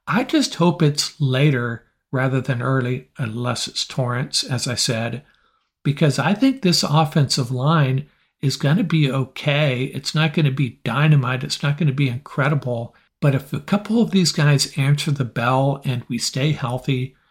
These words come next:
we'll be okay. I think we should roll with these nine guys, maybe take a flyer on a late interior offensive lineman, or maybe even a third or fifth round pick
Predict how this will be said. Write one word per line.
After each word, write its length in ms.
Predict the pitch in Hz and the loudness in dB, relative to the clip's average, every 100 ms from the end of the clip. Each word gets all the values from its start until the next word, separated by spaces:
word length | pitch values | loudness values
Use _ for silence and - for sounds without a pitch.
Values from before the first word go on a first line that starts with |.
| _ _ | _ _
we'll 140 | 156 190 | -4 -2
be 220 | - 185 | 2 4
okay. 580 | 175 - - 87 76 - _ _ _ _ | 2 0 0 0 -2 -10 _ _ _ _
I 80 | 143 | -4
think 220 | 156 147 | 2 4
we 80 | 156 | 4
should 240 | 147 151 | 2 0
roll 320 | 131 131 165 247 | 0 2 4 4
with 120 | 170 | 4
these 280 | 156 143 151 | 4 4 4
nine 320 | 131 127 120 | 4 2 0
guys, 640 | 127 117 117 123 - - - | 0 0 0 -2 -4 -8 -8
maybe 540 | 247 277 240 175 143 | -4 0 2 2 0
take 200 | - 156 | -4 -2
a 60 | 147 | -2
flyer 500 | - 147 131 135 135 | -2 0 2 2 0
on 200 | 127 131 | 0 -2
a 140 | 123 | 0
late 300 | 123 127 127 | 0 0 0
interior 520 | - 135 - 147 127 135 | 0 -4 -2 -4 -2 0
offensive 520 | 123 - 135 - 117 | -2 0 -4 -4 -4
lineman, 320 | 123 131 175 | -4 -2 -2
or 80 | 208 | -2
maybe 380 | 262 277 233 160 | 0 0 2 2
even 260 | 147 147 | 4 2
a 80 | 123 | -2
third 540 | - - 135 135 139 127 | -4 -4 0 2 2 0
or 60 | |
fifth 340 | - 143 - 143 | -2 -6 -4 -6
round 320 | 120 120 - | -4 -6 -8
pick 440 | - 131 127 - | -4 -4 -4 -12